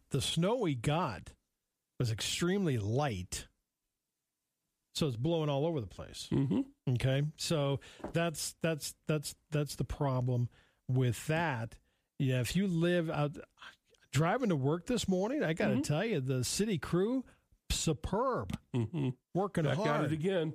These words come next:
Speaker 1: County crews, working hard. Y dot crews,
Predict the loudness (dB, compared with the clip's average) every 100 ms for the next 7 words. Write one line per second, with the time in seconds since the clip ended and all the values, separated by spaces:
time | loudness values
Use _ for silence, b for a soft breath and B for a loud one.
0 | -2 0 2 0 0 0 2 0 -4 b
1 | _ 0 0 -2 -2 0 0 2 0 -2
2 | b _ 0 2 2 2 0 0 -2 0
3 | 2 2 -2